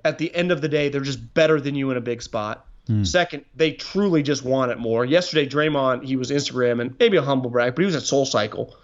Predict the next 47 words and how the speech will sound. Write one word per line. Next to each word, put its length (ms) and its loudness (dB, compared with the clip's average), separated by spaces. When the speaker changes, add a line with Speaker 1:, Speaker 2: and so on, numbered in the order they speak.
Speaker 1:
And, 200 2
and 80 2
you 80 2
gotta, 320 2
clearly, 400 4
you 100 -2
gotta 180 4
give 160 -2
him 180 0
credit. 240 0
Like, 140 -4
he's 180 0
all 320 6
in 100 4
on 140 0
this, 220 -8
this 320 -2
run 440 2
now 180 -6
for 100 -12
the 80 -2
Speaker 2:
Mm-hmm. 100 2
Speaker 1:
playoffs, 280 2
right? 180 -4
Losing 240 2
all 140 6
the 80 -2
weight. 420 0
Uh, 120 6
s-, 260 -4
you 160 2
know 400 6
Steph, 380 0
Klay, 260 2
and 80 -6
Dr-, 260 -4
uh, 140 0
Steph 240 2
and 100 -8
Klay, 260 2
how 200 -2
hard 260 2
they 140 -2
work 300 -4
on 120 -4
their 140 -4
game. 280 -4